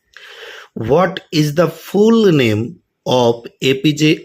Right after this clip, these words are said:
আব-, কালাম?" ঠিক আছে, অর্থাৎ এপিজে আব্দুল কালামের বা কালামের পুরো নাম কি বা সম্পূর্ণ নাম কি? ফুল নেম কথার অর্থ হচ্ছে সম্পূর্ণ নাম। দেখো কি বলেছে,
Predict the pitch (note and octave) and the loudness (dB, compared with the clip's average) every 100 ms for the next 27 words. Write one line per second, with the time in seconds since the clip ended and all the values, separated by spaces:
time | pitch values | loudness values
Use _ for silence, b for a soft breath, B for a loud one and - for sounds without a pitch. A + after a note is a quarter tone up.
0 | - A#2+ G#2 G#2 _ _ _ - D3+ B2 | -6 -6 -6 -14 _ _ _ -4 0 0
1 | G2 E2+ G2 - _ _ _ _ _ b | -2 -8 -18 -20 _ _ _ _ _ b
2 | b b - E3+ - A#2+ F2 - B B | b b -6 -2 -2 -4 -12 -16 B B
3 | B C3+ C#3+ F#3 B2 - B B - D3 | B -4 0 0 0 -6 B B -2 -2
4 | E3 F3 F#3 F#3 F#3 _ - - C3 B2+ | 0 0 2 0 -2 _ -16 -6 -6 0
5 | E3+ F3 E3 B2+ G#2+ B2+ D3+ E3 - C#3 | 0 2 2 2 2 0 0 -4 0 0
6 | D3 A#2 G#2+ C3+ - B B B B - | 2 0 0 -2 -4 B B B B -2
7 | F3+ F3+ G3 G3+ G3+ C#3 C3 C3+ D3 D3 | 2 4 4 4 2 0 2 0 -2 -4
8 | B2+ D3+ D#3+ E3 D#3+ D3 D3 D3 - F3 | -4 -2 0 0 0 -2 -2 -4 0 0
9 | E3+ F3 E3 C3 A#2+ A2 - E2+ E2+ _ | 2 2 4 2 0 -4 -8 -12 -16 _
10 | _ - F3 G3 G3 F#3+ C#3+ C#3 D3+ D3 | _ -2 2 4 2 0 0 2 0 0
11 | C3 B2 C3+ A2+ G#2+ - C#3 B2 - D3 | -2 0 0 0 -2 0 2 2 -2 -4
12 | F3+ B B B - - C3 B2 - C3 | -4 B B B -8 -2 -2 -2 -2 0
13 | B2 C#3 - - C3 B2+ G2+ F#2 G2 _ | 2 0 -2 -4 -4 -2 -2 -6 -16 _
14 | B B B F3 F3 F3 F#3 E3+ E3 E3+ | B B B -2 0 -2 -2 0 2 2
15 | F3+ | 0